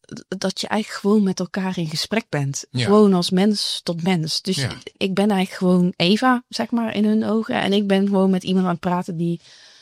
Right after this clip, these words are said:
Speaker 1: weet ik veel, Lars heet of, eh, of Stan of, eh, het maakt niet uit.
Speaker 2: Ja.
Speaker 1: Dus daar begint het eigenlijk al. En ja, dus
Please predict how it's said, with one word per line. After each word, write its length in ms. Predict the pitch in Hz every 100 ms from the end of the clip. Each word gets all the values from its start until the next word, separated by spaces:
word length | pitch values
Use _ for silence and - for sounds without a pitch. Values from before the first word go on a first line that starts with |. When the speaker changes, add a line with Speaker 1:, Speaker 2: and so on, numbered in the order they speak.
| _ _
Speaker 1:
weet 180 | 160 165
ik 120 | 160
veel, 220 | - 165
Lars 340 | 147 156 - -
heet 340 | 151 156 -
of, 240 | 151 -
eh, 280 | - 147 143 160 - - - _
of 120 | -
Stan 540 | - 160 165 160 156 139
of, 180 | 143 156
eh, 80 | 160
het 260 | - - 170
maakt 160 | 170
niet 120 | 170 156
uit. 280 | 202 294 - -
Speaker 2:
Ja. 160 | 92 -
Speaker 1:
Dus 100 | 175
daar 220 | 233 269
begint 300 | 185 214 277
het 120 | 285
eigenlijk 420 | - 262 240 220
al. 220 | 233 277
En 220 | - 196 -
ja, 200 | 190 185 175
dus 480 | - 190 190 190